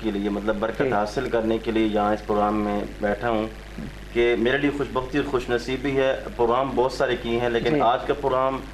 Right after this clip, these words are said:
Speaker 1: बाकी सारे प्रोग्रामों से अहम है
Speaker 2: जी।
Speaker 1: कि एक तरफ मेरे किबला, अ, उस्ताद अल करीम किबला डॉक्टर ज़फ़र भाई जलाली साहब, इनकी मोहब्बतें, इनकी शफ़क़तें हमेशा मेरे साथ रही हैं
Speaker 2: हम्म।
Speaker 1: और इन्हीं की शफ़क़तों की वजह से रब्बुल आलमीन ने ये मकाम अता फरमाया है।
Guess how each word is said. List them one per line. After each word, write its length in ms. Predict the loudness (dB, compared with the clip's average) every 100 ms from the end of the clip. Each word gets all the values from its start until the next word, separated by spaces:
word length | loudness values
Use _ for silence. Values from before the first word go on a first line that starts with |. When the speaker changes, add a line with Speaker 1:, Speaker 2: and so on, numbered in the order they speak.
| -14 -16 -6 -2
Speaker 1:
बाकी 240 | 0 -2
सारे 320 | -2 2 2
प्रोग्रामों 400 | 2 2 2 0
से 160 | 0 0
अहम 280 | 2 2 2
है 140 | 0
Speaker 2:
जी। 420 | -2 -10 -4 -2
Speaker 1:
कि 480 | 2 4 6 4 2
एक 140 | 0 0
तरफ 220 | 0 0
मेरे 460 | 2 4 4 0 -4 -6
किबला, 360 | -2 2 4 2
अ, 540 | 2 0 0 0 -2 -4
उस्ताद 380 | -10 -2 0 2
अल 200 | 2 0
करीम 360 | 0 0 0 -2 -8 -14 -14 -14 -6
किबला 200 | -2 0
डॉक्टर 260 | 0 -2 -2
ज़फ़र 240 | -2 0
भाई 160 | 0 2
जलाली 240 | 2 0
साहब, 300 | 0 -2 -2 -2
इनकी 240 | -4 0
मोहब्बतें, 520 | 0 0 0 0 0 2
इनकी 240 | -2 -4
शफ़क़तें 600 | -4 -2 0 0 0 0
हमेशा 400 | 0 0 0 0
मेरे 180 | 0 0
साथ 320 | 0 0 0
रही 200 | 0 2
हैं 180 | 0 -2
Speaker 2:
हम्म। 140 | -8 -10 -2
Speaker 1:
और 140 | 0
इन्हीं 320 | 2 2 0 -2
की 60 |
शफ़क़तों 480 | -4 -2 0 0 0
की 60 | 2
वजह 200 | 0 0
से 140 | 0
रब्बुल 220 | 0 2
आलमीन 300 | 2 2 2
ने 60 | 2
ये 120 | 0
मकाम 360 | 0 0 0 2
अता 200 | 0 -2
फरमाया 440 | 0 0 2 2
है। 120 | 0